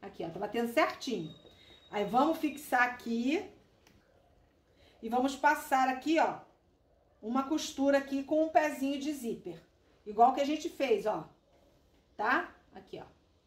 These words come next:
Depois a gente coloca o forro. Passei aqui, gente, ó. Agora eu venho com o forro,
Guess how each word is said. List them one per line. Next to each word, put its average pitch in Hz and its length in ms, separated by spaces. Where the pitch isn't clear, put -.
Depois 226 420
a 277 80
gente 277 220
coloca 277 320
o - 20
forro. 160 480
Passei 262 400
aqui, 311 300
gente, 180 420
ó. - 300
Agora 233 340
eu 277 80
venho 240 220
com 302 180
o 330 40
forro, 262 800